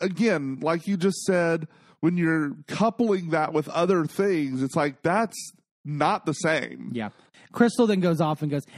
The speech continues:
Speaker 2: "And you said I got married at twelve. I got married at twenty-four. I had already gone to college, and I built a company worth over a hundred million dollars right now." And the way Dorit goes,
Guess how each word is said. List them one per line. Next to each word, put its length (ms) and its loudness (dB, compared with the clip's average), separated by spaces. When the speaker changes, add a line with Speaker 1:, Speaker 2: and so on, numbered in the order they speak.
Speaker 2:
"And 180 4
you 140 6
said 200 2
I 60 2
got 220 0
married 300 4
at 120 -2
twelve. 400 0
I 120 2
got 180 2
married 220 4
at 100 0
twenty-four. 640 2
I 80 2
had 100 2
already 400 2
gone 220 4
to 100 0
college, 540 -6
and 120 4
I 80 4
built 240 4
a 60 4
company 460 2
worth 220 2
over 220 2
a 80 2
hundred 340 4
million 340 2
dollars 400 2
right 200 0
now." 280 -4
And 280 4
the 80 4
way 200 4
Dorit 280 2
goes, 160 4